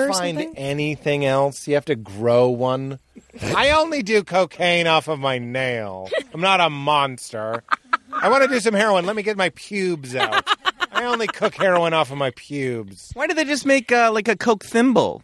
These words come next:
Speaker 3: that you could slip on your pinky?
Speaker 1: That's
Speaker 3: That makes
Speaker 1: what the
Speaker 3: sense.
Speaker 1: Monopoly pieces are. I only do coke off of the little race car. <laughs>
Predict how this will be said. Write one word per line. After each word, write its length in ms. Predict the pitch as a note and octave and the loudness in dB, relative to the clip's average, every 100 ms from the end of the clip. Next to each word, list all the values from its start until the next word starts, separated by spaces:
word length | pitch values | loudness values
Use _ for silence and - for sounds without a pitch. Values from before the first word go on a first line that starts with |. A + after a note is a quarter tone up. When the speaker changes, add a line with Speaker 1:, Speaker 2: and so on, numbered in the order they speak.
| _ | _
Speaker 3:
that 80 | - | -6
you 80 | D#3 | -4
could 140 | E3+ | -4
slip 180 | - F#3+ | -2 2
on 120 | F#3+ F3 | 4 4
your 100 | E3+ | 4
pinky? 460 | G3+ A#3 - E2+ | 4 2 0 -8
Speaker 1:
That's 100 | - | -2
Speaker 3:
That 80 | E3 | 2
makes 180 | A3+ A3 | 2 2
Speaker 1:
what 0 | |
the 60 | A#3 | 0
Speaker 3:
sense. 100 | F#3 | -2
Speaker 1:
Monopoly 340 | - G3+ G3 F3+ | -6 -8 -4 -2
pieces 400 | F3 D#3 D#3 C#3 | -2 -4 -2 4
are. 280 | C3 B2 A2 - - | 4 4 0 -8 0
I 160 | D3+ F3 | 4 4
only 220 | G3 F#3+ | 4 2
do 160 | F3 | 0
coke 300 | E3 E3+ E3 | 2 2 4
off 180 | F3 C3+ | 2 2
of 80 | D3 | 0
the 80 | D3+ | 0
little 260 | C#3+ D3 | 2 2
race 300 | C3 C3+ - | 2 0 0
car. 320 | - B2+ A#2+ A2+ - - - | -6 -2 0 0 -6 -20 -20
<laughs> 100 | A3+ | -20